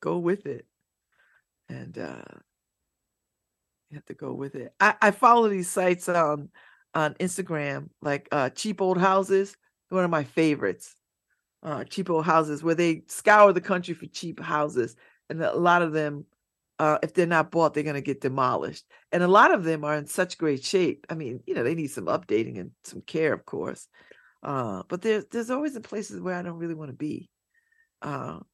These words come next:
but it would be nice to have that house. Do you know what I mean? It's one of those kinds of things.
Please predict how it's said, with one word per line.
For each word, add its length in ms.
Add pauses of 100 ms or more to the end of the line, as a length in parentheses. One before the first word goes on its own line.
but 240
it 40
would 140
be 100
nice 240
to 80
have 200
that 160
house. 520
Do 80
you 60
know 80
what 80
I 60
mean? 240
It's 120
one 140
of 60
those 180
kinds 300
of 80
things. 280